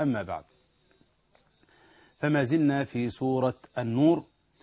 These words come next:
وهذه السورة من اسمها النور، ففيها بيان للنور النازل من السماء. وإن كان القرآن كتاب الله سبحانه وتعالى نور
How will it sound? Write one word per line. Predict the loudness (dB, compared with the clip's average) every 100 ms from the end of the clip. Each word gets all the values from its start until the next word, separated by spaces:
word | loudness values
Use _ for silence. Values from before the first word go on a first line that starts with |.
| _ _ _ _ _ -8
وهذه | -2 0 2 0 0 -2 -6 -10 -16 -10 -2 -2 0 -6
السورة | -6 -2 2 2 0 -4 _ _ -8
من | -6
اسمها | -6 -4 -4 -2 -4 -8 -10 -6
النور، | -4 -2 0 0 -4 _ _ _ _ _ _ _ _
ففيها | -6 -4 -2 -2 -2
بيان | -2 -2 0 2
للنور | 0 0 2 2 2 -2 -4
النازل | -2 0 -2 -2 -4 -4 -6 -8
من | -8 -8
السماء. | -8 -8 -4 -4 -6 _ _ _ _ _ _ _ -14
وإن | -10 -6
كان | 0 0
القرآن | 0 -4 -4 -2 -2 -2 -8 -12
كتاب | -4 -2 0
الله | 0 -2
سبحانه | -4 -6
وتعالى | -2 0 0 -2
نور | 0 2 2 0 0 0 -2